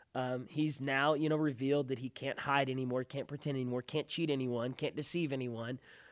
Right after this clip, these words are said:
And in that moment, he finally owns himself. He owns who he is. Now, let's talk about it from the Bible standpoint. There was a man in the Bible who was a cheater. He was a pretender. He was a deceiver. His name was Jacob.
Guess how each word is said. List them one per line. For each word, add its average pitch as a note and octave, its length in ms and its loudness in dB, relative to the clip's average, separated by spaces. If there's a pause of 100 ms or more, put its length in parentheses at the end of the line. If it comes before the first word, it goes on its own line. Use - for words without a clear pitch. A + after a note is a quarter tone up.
(440)
And C3+ 240 2
in D#3 180 2
that D#3 200 2
moment, C3 440 0
he C3+ 100 -6
finally A#2+ 640 -4
owns A#2+ 480 -4
himself. G#2+ 600 -8
He A#2+ 200 -6
owns B2+ 360 -2
who A#2 100 -8
he A2 160 -10
is. - 400 -10 (1040)
Now, D3+ 260 6
let's D3+ 200 0
talk G3+ 240 6
about D#3 220 6
it C#3 60 4
from C#3 180 -2
the B2+ 80 -4
Bible D3+ 460 2
standpoint. B2 720 -6 (800)
There D#3+ 140 10
was G3 140 10
a G3 40 6
man D3 200 6
in C#3+ 80 4
the C3+ 60 2
Bible B2 360 0
who B2+ 120 -4
was A#2+ 120 -4
a A#2 60 -6
cheater. B2+ 360 -4
He C3 140 -4
was C3 140 -2
a B2+ 40 -6
pretender. D3 520 2
He C#3 80 2
was B2 140 -2
a B2 40 -6
deceiver. B2 460 0
His A#2+ 160 -6
name B2 180 -4
was A2 140 -6
Jacob. A2+ 560 -4